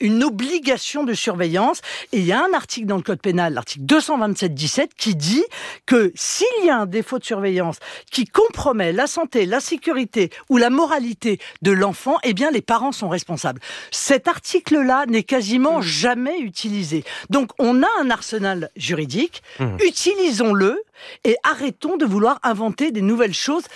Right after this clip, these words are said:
Speaker 1: qui sont de surcroît inefficaces.
Speaker 3: Par ailleurs, Emmanuel Macron a annoncé hier qu'il voulait aller vite et interdire les réseaux sociaux aux moins de quinze ans. Êtes-vous là d'accord avec lui ?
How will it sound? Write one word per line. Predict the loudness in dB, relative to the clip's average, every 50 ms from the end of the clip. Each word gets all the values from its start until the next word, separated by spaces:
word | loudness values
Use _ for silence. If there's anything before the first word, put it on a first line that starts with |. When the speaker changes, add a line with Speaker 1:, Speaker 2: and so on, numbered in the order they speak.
| -20 -20 _
Speaker 1:
qui | -8 -6
sont | -2 0 0 2
de | 2
surcroît | 0 0 -2 -2 0 2 2 2
inefficaces. | 2 2 0 -2 -6 -10 -10 -10 -10 -12 -2 0
Speaker 3:
Par | 2 4 4
ailleurs, | 4 4 4 4 2 4 4
Emmanuel | 2 2 2 2 2 2 2 2
Macron | 2 0 0 -2 -2 0 0 0
a | 2
annoncé | 0 0 -2 -2 -2 -2 -2 0
hier | 0 0 0 0 0 -2 -6
qu'il | -10 -10 -4
voulait | -4 0 2 2 2
aller | 2 0 -2 -4
vite | -4 -2 0 0 -2 -2 -2 -2 0 0 0 0 -4 -6 -12 -16 -16 -18 -16 _ 4
et | 6 8 8
interdire | 6 4 2 0 -2 -2 -2 -2 -4 -2 -2 -2
les | -2 -2 -4
réseaux | -4 -4 -2 -2 -2 -4 -4
sociaux | -4 -4 -6 -4 -4 -4 -2 -2 -2 -2
aux | -2 -2
moins | 0 2 2 2 2 0
de | 0 -2 -4
quinze | -6 -2 -2 0 2 2 0 0 0
ans. | 0 0 2 0 0
Êtes-vous | -2 -2 -2 -2 -2 -2 0
là | 2 2 2 0 0
d'accord | -2 -2 -4 -2 0 0 0 0 0 -2 -2
avec | -2 -2 -2 -2 -6 -6 -8
lui ? | -8 -6 -6 -8 -8